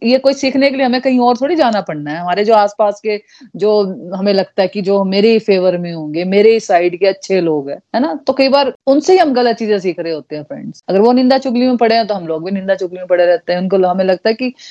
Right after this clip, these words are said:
शायद जैसे वो लाइफ जी रहे हैं, हमें भी वैसे ही जीनी है, है ना, क्योंकि हमें राइट डायरेक्शन तो होती ही नहीं कि हमें करना क्या है लाइफ में। तो मतलब अब भगवान का इतना अच्छा ज्ञान हमें मिल रहा है,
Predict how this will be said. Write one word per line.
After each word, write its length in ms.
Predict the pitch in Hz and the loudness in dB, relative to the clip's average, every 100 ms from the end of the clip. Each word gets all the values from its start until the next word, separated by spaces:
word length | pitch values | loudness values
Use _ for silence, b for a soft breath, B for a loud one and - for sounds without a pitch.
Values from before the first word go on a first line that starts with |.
| B | B
शायद 280 | - 269 208 | 0 2 2
जैसे 320 | 233 233 285 | 0 0 -2
वो 180 | 240 269 | 0 2
लाइफ 260 | 254 233 208 | 2 0 -2
जी 180 | 180 | -6
रहे 120 | 190 208 | -6 -6
हैं, 60 | |
हमें 220 | 196 170 | -10 -10
भी 60 | 180 | -8
वैसे 300 | 180 165 - | -6 -6 -6
ही 60 | 160 | -8
जीनी 260 | 151 143 | -8 -12
है, 60 | 143 | -14
है 160 | - | -6
ना, 80 | 240 | -2
क्योंकि 260 | 294 277 320 | 2 2 4
हमें 220 | 320 269 277 | 2 0 -2
राइट 280 | 196 214 240 | 2 2 4
डायरेक्शन 500 | 240 233 233 269 254 | 2 0 -2 -8 -4
तो 80 | 262 | -4
होती 260 | 208 277 | -4 -6
ही 60 | 277 | -8
नहीं 160 | 247 | -8
कि 100 | 233 | -4
हमें 160 | 254 240 | -2 0
करना 320 | 233 214 240 | -2 -2 -2
क्या 160 | 240 226 | -2 -2
है 80 | 190 | -2
लाइफ 200 | 170 170 156 | -4 -8 -14
में। 100 | 151 _ _ _ _ _ | -20 _ _ _ _ _
तो 60 | 285 | -4
मतलब 360 | 269 294 320 - - | 0 2 0 0 -4
अब 80 | |
भगवान 400 | 220 226 233 240 | -2 2 2 2
का 100 | 247 | 0
इतना 240 | 247 240 240 | -2 0 -4
अच्छा 300 | 233 - 226 | -4 -4 -4
ज्ञान 440 | 170 190 190 202 | -2 -2 0 -2
हमें 220 | 190 180 | -4 -6
मिल 180 | 185 180 | -8 -8
रहा 360 | 165 160 151 | -6 -4 -2
है, 100 | 160 | -2